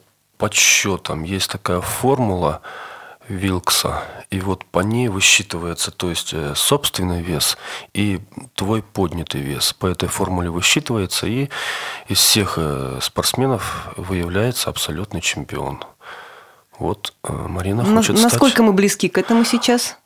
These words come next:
Speaker 2: Или
Speaker 1: М, поработать еще придется.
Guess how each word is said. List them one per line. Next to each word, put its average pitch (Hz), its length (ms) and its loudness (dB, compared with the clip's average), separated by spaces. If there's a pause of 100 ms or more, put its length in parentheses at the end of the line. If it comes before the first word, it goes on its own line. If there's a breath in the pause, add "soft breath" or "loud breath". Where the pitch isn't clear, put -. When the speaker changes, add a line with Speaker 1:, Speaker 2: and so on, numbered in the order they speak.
(120)
Speaker 2:
Или 95 200 4
Speaker 1:
М, 92 1200 0
поработать 117 520 2
еще 110 200 2
придется. 92 680 -2